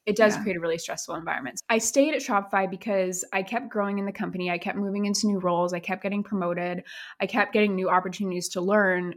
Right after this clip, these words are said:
Speaker 1: And I was also making good money. I had stock options that were vesting. I had the golden handcuffs. There were a lot of things that
Speaker 2: <laughs>
Speaker 1: rationally were saying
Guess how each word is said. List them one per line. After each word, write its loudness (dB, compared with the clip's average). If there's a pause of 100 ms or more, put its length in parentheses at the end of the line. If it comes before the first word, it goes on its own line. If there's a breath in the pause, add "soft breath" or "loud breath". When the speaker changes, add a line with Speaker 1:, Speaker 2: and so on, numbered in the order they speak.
Speaker 1:
And 6
I 6
was 4
also 0
making 0
good 2
money. 4
I -2
had -2
stock 2
options 2
that -6
were -2
vesting. -2 (540 loud breath)
I -2
had 4
the 2
golden 4
handcuffs. 0
There -2
were -2
a 0
lot 0
of 2
things -6
that -4
Speaker 2:
<laughs> 0
Speaker 1:
rationally 2
were -2
saying -6